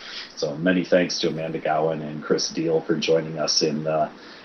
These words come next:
in that enterprise. Something we hope to do again, maybe a little less than two hours, or maybe we'll split it up this time, 'cause I've heard it's, uh,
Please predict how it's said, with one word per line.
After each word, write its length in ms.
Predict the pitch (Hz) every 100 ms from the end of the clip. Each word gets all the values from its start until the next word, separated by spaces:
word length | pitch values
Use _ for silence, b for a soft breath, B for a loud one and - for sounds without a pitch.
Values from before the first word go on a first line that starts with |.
| B
in 140 | 98 101
that 220 | 131 -
enterprise. 600 | 107 95 - 98 90 95
Something 320 | 139 180 156
we 60 | 113
hope 200 | 120 -
to 80 |
do 160 | 98 113
again, 460 | 92 104 104 73 85
maybe 220 | 101 107
a 20 |
little 180 | 101 92
less 200 | 90 -
than 120 | 80
two 240 | - 85
hours, 300 | 80 76 73
or 40 | 76
maybe 240 | 85 80
we'll 100 | 80
split 300 | - - 80
it 100 | 73
up 140 | 73 -
this 160 | 71 -
time, 220 | 76 73
'cause 120 | 78
I've 120 | 78
heard 180 | 78 80
it's, 220 | 73 78
uh, 260 | 76 71